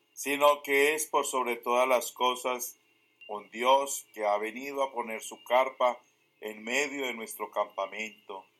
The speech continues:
un Dios que ha venido a habitar en medio de nuestra vida y de nuestra biografía. Dios ha querido mostrarse, aparecer, dejarse ver. Pero me pregunto y les pregunto, ¿estamos nosotros dispuestos a caminar hacia Él?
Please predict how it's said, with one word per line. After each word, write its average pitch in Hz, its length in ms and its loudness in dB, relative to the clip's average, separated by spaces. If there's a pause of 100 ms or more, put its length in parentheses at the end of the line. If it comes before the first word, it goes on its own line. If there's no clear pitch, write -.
(200)
un 123 160 -8
Dios 156 360 2
que 165 100 -2
ha 151 60 6
venido 147 480 0
a 135 100 6
habitar 123 480 2
en 127 180 -8
medio 143 420 -6
de 123 120 -4
nuestra 107 460 -6
vida 117 500 -6
y 107 80 -10
de 104 160 -8
nuestra 104 380 -10
biografía. 98 840 -8 (500)
Dios 123 540 2
ha 110 160 -6
querido 110 400 -4
mostrarse, 101 960 -4
aparecer, 104 880 -4 (380)
dejarse 104 540 -4
ver. 101 360 -6 (400)
Pero 107 200 -4
me 107 120 -6
pregunto 107 600 -6
y 101 60 -10
les 95 160 -12
pregunto, 104 720 -10 (380)
¿estamos 120 480 2
nosotros 120 600 0
dispuestos 120 840 -6
a 107 100 -6
caminar 101 520 -2
hacia 101 400 -6
Él? 107 280 -6